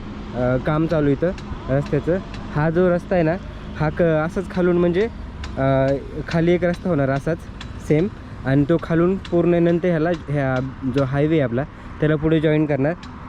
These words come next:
सेम तिकडे पण तसंच, तिकडून पण रस्ता होणार आणि तो ह्याला जॉईन करणार. म्हणजे दोन्हीवरून पण खाली वर,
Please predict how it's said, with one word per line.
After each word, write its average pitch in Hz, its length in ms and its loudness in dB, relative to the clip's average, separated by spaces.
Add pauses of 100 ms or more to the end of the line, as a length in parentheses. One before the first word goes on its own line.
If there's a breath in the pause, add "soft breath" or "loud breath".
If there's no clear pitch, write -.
(140)
सेम 202 200 4 (100)
तिकडे 185 200 2
पण 202 240 2
तसंच, 196 240 0 (460)
तिकडून 185 280 2
पण 190 200 2
रस्ता 185 240 0
होणार 170 220 2
आणि 160 260 0
तो 185 100 4
ह्याला 170 220 2
जॉईन 165 300 2
करणार. 151 260 0
म्हणजे 156 340 2 (600)
दोन्हीवरून 190 520 6
पण 208 240 0
खाली 190 300 2
वर, 185 200 4